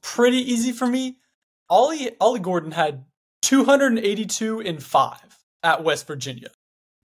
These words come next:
Like I said, I mentioned earlier, he had a run in that game. That was kind of his breakout. But, um, as a whole, uh, that game was Ollie Gordon's breakout,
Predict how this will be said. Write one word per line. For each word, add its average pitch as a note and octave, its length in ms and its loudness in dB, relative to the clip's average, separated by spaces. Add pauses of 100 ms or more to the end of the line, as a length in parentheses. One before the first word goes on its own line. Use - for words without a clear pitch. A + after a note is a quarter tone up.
(360)
Like F#3+ 180 2
I G3 40 -6
said, F#3+ 220 -4
I G3 120 8
mentioned A#3+ 300 -4
earlier, A#3 380 0
he G3 160 -4
had A3 100 6
a E3+ 40 6
run E3 300 2
in A3 60 -4
that A3+ 180 2
game. A3+ 200 0
That G3+ 100 2
was F3 100 -4
kind G3 180 -2
of F#3 60 -2
his E3+ 120 -8
breakout. F#3+ 640 0
But, D#3+ 300 4 (360)
um, D3 280 -2 (100)
as A#3 220 2
a F#3 80 4
whole, F#3+ 440 2 (460)
uh, D#3+ 220 4
that E3+ 320 2
game D3+ 420 -2
was D3 420 -2
Ollie F#3 260 4
Gordon's F3 340 -8
breakout, E3+ 640 0